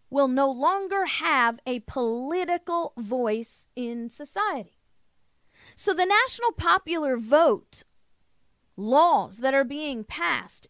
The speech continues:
in, in our states are really political suicide for the people. Because you see now, if this become, if this happens everywhere, right?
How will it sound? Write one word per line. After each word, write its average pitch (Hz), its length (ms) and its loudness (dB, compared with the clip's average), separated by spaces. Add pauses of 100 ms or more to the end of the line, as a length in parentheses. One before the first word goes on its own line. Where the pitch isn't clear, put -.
in, 285 380 -2 (560)
in 285 160 0
our 269 140 2
states - 640 -4 (760)
are 285 240 6
really 294 640 -2 (160)
political 370 840 0
suicide 262 920 -4
for 220 180 -4
the 202 120 -8
people. - 420 -12 (1200)
Because 294 320 -4
you 320 80 -6
see 320 260 -8
now, 311 480 -2 (560)
if 311 220 -2
this 320 240 -6
become, 302 500 -6
if 294 160 -4
this 302 160 -8
happens 302 420 -2
everywhere, 262 680 -4 (720)
right? 349 280 -8